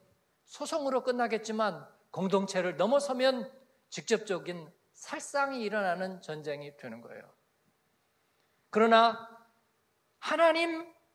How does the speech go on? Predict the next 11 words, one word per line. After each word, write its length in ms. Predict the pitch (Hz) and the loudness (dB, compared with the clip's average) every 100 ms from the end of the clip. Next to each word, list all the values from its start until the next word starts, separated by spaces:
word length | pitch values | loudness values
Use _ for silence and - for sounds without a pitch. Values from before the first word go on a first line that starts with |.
| - | -8
한 240 | - 330 | 0 4
분만을 760 | 440 415 294 254 233 226 202 180 | 6 6 6 6 6 6 2 -2
섬기고 760 | - 262 214 160 131 127 - - - | -6 -4 -4 -2 -4 -6 -12 -20 -6
이 360 | 226 277 269 190 - - | 0 2 0 -4 -12 0
우상을 640 | 226 277 - 330 330 277 | 4 6 10 10 10 10
만들지 500 | 208 214 254 247 214 | 10 10 8 6 4
말며, 440 | 180 160 180 160 | 4 2 0 -4
어떤 500 | 123 220 - - 403 | 4 4 6 8 8
인간에도 520 | 370 277 277 262 233 | 8 6 6 6 4
어떤 420 | 240 285 - 415 254 | 4 4 6 2 2
권리에도 680 | 196 196 175 156 156 151 | -2 0 -2 -4 -10 -14